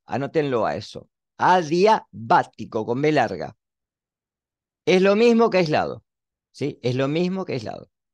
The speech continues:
Porque lo van a leer y van a decir, "¿Dónde salió esto?". Es lo mismo, son sinónimos. Bien,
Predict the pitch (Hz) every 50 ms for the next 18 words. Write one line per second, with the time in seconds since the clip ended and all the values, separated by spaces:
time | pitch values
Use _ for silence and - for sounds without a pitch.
0 | _ _ _ - 117 127 139 156 180 196 214 214 214 220 226 226 233 233 233 214
1 | 180 170 156 165 - - 180 175 180 190 180 175 - 175 160 160 160 143 127 117
2 | - _ - 73 - _ _ _ _ _ - 123 135 143 127 101 101 101 - -
3 | - _ - - 147 - 156 156 143 120 107 92 78 60 - - - _ _ _
4 | _ _ _ _ _ _ _ _ _ _ _ _ _ _ _ _ _ _ _ _
5 | _ _ _ _ _ _ _ _ _ _ _ _ _ _ _ _ _ _ _ _
6 | _ _ _ _ _ _ _ _ _ _ - 131 135 - - -